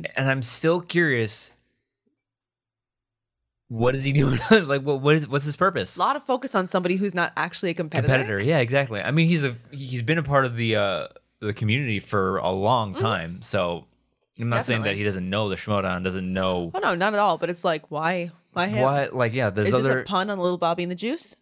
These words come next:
Speaker 1: I don't
Speaker 2: Maybe.
Speaker 1: know.
Speaker 2: I don't know, but it's
Speaker 1: It would
Speaker 2: like,
Speaker 1: be f-, it'd be kind of
Speaker 2: is
Speaker 1: funny.
Speaker 2: he, is he there? Are they setting up, like, him playing, like, how, um, what's his name?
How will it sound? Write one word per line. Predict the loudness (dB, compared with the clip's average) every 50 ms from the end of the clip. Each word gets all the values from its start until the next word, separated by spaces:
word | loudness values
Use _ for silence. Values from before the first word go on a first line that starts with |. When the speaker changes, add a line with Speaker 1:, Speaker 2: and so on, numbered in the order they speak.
| -2 2
Speaker 1:
I | 4 4 4
don't | 4
Speaker 2:
Maybe. | 2 2
Speaker 1:
know. | 2 0 0 -4 -8 -6
Speaker 2:
I | -4 -4 -2
don't | -2 0
know, | 0 2 2 2
but | 4 2 4
it's | 2 2 2 2
Speaker 1:
It |
would | 0 0
Speaker 2:
like, | 0
Speaker 1:
be | -2
f-, | -4 -6 -6 -2
it'd | -2 -2
be | -2 -4
kind | -6 -4 -2 -2
of | 0 0
Speaker 2:
is | 2
Speaker 1:
funny. | 4 4 4 2
Speaker 2:
he, | 2
is | 0 2
he | 2 2
there? | 2 2 2 2 2 2 2 2
Are | 2 2
they | 0
setting | 0 0 0 0 0 0 0 -2 -2
up, | -2 -2 -4 -6 -14 -16 _ _ _ _ _ -2
like, | 0 0 0 -2 -6 -18 _ _ _ _ _ _ _ _ _ _ _ _ -14
him | -8 -4 -2 -2 0 -2 -2 -4 -6 -12 -18 _ _ _ _ -16
playing, | -12 -6 -2 0 0 2 2 0
like, | 0 -2 -2 -2 -4
how, | -2 0 0 0
um, | 0 2 2 2 0 0 0 -2 -2 -4 -4 -6 -6 -6
what's | -8 -8 -8
his | -8 -8
name? | -8 -8 -8